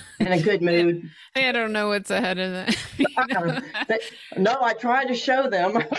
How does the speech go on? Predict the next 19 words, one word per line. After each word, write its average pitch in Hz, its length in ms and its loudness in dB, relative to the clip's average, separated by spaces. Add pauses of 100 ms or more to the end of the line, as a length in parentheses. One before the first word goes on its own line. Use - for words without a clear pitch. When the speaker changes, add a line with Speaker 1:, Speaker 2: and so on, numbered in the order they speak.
(140)
Speaker 2:
Yeah, 180 220 -4
Speaker 1:
but - 220 0
you 202 60 -8
Speaker 2:
yeah. - 40 -20
Speaker 1:
gotta 202 200 -2
experience 247 600 -2
it. 220 160 -4 (380)
Yeah. 165 280 0 (300)
Speaker 2:
And 214 200 0
Speaker 1:
They're 214 80 -4
so 233 300 0
fresh. - 440 -8 (160)
Speaker 2:
I 240 120 0
know 247 140 2
you're 180 220 0
Speaker 1:
Mm-hmm. - 60 -6
Speaker 2:
trained 202 440 -6
both 175 480 -4
in 180 420 -2